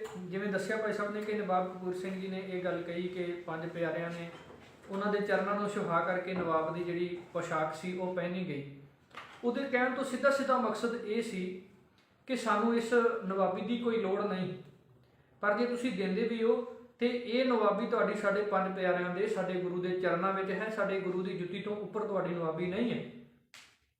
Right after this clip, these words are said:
ਇਹ ਇਤਿਹਾਸ ਨੂੰ ਆਪਣੇ ਆਪ ਨੂੰ ਦੁਹਰਾਇਆ ਹੈ। ਸਿੱਖਾਂ ਨੇ ਇਹ ਗੱਲ ਦੱਸ ਦਿੱਤੀ ਹੈ ਕਿਸਾਨ ਵੀਰਾਂ ਨੇ ਕਿ ਜਿਹੜਾ ਲੰਗਰ ਪ੍ਰਸ਼ਾਦਾ ਤੇ ਅਸੀਂ ਲੋਕਾਂ ਨੂੰ ਆਪ ਲੰਗਰ ਲਾ ਲਾ ਕੇ ਵਰਤਾਉਂਦੇ ਹਾਂ, ਤੁਸੀਂ ਸਾਨੂੰ ਕੀ ਲੰਗਰ ਛਕਾਓਗੇ?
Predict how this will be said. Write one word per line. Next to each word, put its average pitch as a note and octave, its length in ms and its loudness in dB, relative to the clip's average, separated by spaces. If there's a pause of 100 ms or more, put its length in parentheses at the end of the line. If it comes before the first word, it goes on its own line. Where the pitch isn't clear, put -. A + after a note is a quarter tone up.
(320)
ਇਹ A3+ 100 -6
ਇਤਿਹਾਸ F3 520 0
ਨੂੰ G3+ 140 -2
ਆਪਣੇ F#3 300 0
ਆਪ F3 200 4
ਨੂੰ F3+ 120 -2
ਦੁਹਰਾਇਆ D#3 420 0
ਹੈ। - 220 -4 (460)
ਸਿੱਖਾਂ F#3 360 -4
ਨੇ F#3+ 220 -2
ਇਹ G3 80 0
ਗੱਲ F#3 280 2
ਦੱਸ E3+ 200 2
ਦਿੱਤੀ G3+ 340 -4
ਹੈ G3+ 160 0
ਕਿਸਾਨ F3+ 360 0
ਵੀਰਾਂ F3+ 320 2
ਨੇ F#3 180 -4 (360)
ਕਿ F#3 520 -2
ਜਿਹੜਾ F#3+ 260 2
ਲੰਗਰ E3+ 300 2
ਪ੍ਰਸ਼ਾਦਾ G3 460 0
ਤੇ G#3 200 4
ਅਸੀਂ A3+ 180 0
ਲੋਕਾਂ G#3+ 260 2
ਨੂੰ A3 140 0
ਆਪ G#3 260 0
ਲੰਗਰ G#3+ 180 0
ਲਾ G3 160 4
ਲਾ G3 140 4
ਕੇ G#3 100 0
ਵਰਤਾਉਂਦੇ G3 440 -2
ਹਾਂ, G3+ 80 -2
ਤੁਸੀਂ G#3+ 220 -2
ਸਾਨੂੰ A3+ 220 0
ਕੀ A3 100 -4
ਲੰਗਰ A3+ 240 -2
ਛਕਾਓਗੇ? G3+ 440 -4